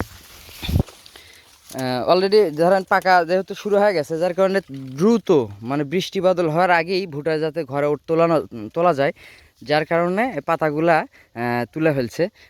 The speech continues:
আর পাতা থাকলে পরে ভুট্টার রোদ কম লাগে, যার কারণে ভুট্টাতে পা-, আহ, মানে সু-, পাকতে দেরি হয়, এরকমভাবে পাকতে দেরি হয়,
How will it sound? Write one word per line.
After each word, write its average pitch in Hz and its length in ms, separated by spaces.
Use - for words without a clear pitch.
আর - 180
পাতা - 260
থাকলে 175 320
পরে 180 220
ভুট্টার 156 600
রোদ 165 240
কম 156 220
লাগে, 147 300
যার 143 160
কারণে 156 220
ভুট্টাতে 143 480
পা-, 151 220
আহ, 131 320
মানে 113 340
সু-, 131 720
পাকতে 165 280
দেরি 147 240
হয়, 143 280
এরকমভাবে 139 680
পাকতে 143 320
দেরি 127 260
হয়, 123 180